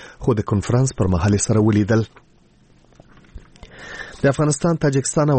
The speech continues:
امریکا په درې اړخیزه غونډه کې د افغان سولې د روان بهیر ملاتړ وشو. په دې غونډه کې چې پرون د ویډیو کنفرانس له لارې جوړه شوه، د افغانستان د بهرنیو چارو وزیر محمد حنیف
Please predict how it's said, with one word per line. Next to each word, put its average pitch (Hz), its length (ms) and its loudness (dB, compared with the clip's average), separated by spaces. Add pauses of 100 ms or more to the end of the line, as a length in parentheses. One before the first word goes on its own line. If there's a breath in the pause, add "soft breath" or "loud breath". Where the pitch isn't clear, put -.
امریکا 117 380 0
په 120 100 0
درې 104 180 2
اړخیزه 101 360 0
غونډه 135 220 2
کې 143 120 0
د - 80 2
افغان 104 380 0
سولې 113 260 4
د 90 160 0
روان 113 320 4
بهیر 101 240 2
ملاتړ 110 400 2
وشو. 120 240 0 (320 loud breath)
په 151 80 0
دې 147 140 2
غونډه 151 220 2
کې 139 140 2
چې - 80 -2 (140)
پرون 123 240 2
د 101 60 0 (100)
ویډیو 104 320 0
کنفرانس 135 360 0 (120)
له 104 100 4
لارې 101 260 2
جوړه 98 280 2
شوه، 101 140 0 (180)
د - 20 0 (100)
افغانستان 101 520 0
د - 100 2
بهرنیو 95 460 2
چارو 92 240 2
وزیر 127 200 0 (360 loud breath)
محمد 98 500 0
حنیف 110 300 0